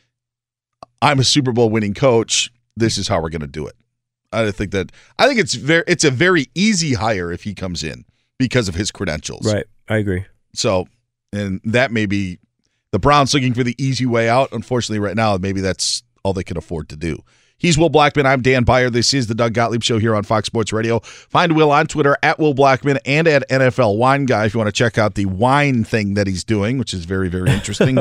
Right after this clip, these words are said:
Speaker 2: <laughs>
Speaker 1: I'm at Dan Beyer on Fox. Do you retweet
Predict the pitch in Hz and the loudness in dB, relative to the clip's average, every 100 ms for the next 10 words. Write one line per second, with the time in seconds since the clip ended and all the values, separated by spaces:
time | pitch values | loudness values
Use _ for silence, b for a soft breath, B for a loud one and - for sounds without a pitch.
0 | 131 - - - 143 139 104 123 131 123 | 0 -4 -2 2 2 2 0 0 2 2
1 | 127 127 123 - 113 107 - 147 143 - | 4 4 2 2 0 0 0 2 4 2
2 | - 170 160 160 - 240 | 2 2 2 0 -2 -2